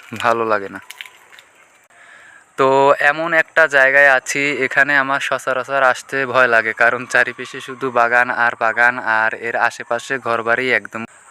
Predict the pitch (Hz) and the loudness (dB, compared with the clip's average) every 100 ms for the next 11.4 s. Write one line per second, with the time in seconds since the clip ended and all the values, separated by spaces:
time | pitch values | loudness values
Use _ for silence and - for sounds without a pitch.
0 | - 160 156 160 151 151 156 151 165 156 | -4 2 4 4 4 2 2 2 0 0
1 | 156 151 147 160 147 156 139 147 - 156 | 0 -2 0 0 2 -2 -2 -6 -2 0
2 | 151 147 143 147 143 147 151 143 147 143 | 2 2 2 2 2 0 0 2 0 0
3 | 143 143 147 147 139 - 147 143 139 143 | -4 -4 -4 -2 -2 0 -2 0 -2 0
4 | 139 139 147 139 139 139 - 131 135 131 | -2 -2 -4 -2 0 0 -2 0 2 2
5 | 139 135 139 - 143 139 143 143 147 135 | -2 0 -2 -2 -2 -2 -2 -6 -6 -10
6 | - 135 139 147 147 120 120 123 120 123 | -4 -2 0 -2 -2 2 2 2 0 0
7 | 127 135 127 127 139 143 131 - 135 - | 2 0 -2 -8 -6 -4 -4 0 0 0
8 | 131 127 - 135 131 123 123 - 139 117 | -4 -6 -4 -4 0 -2 -2 -4 -4 -2
9 | 120 127 120 131 127 120 113 98 92 _ | -4 -6 -10 -8 -6 -6 -8 -8 -10 _
10 | _ _ - - - - - - 127 - | _ _ -20 -20 -20 -20 -20 -4 -2 -2
11 | 135 143 147 | 0 4 4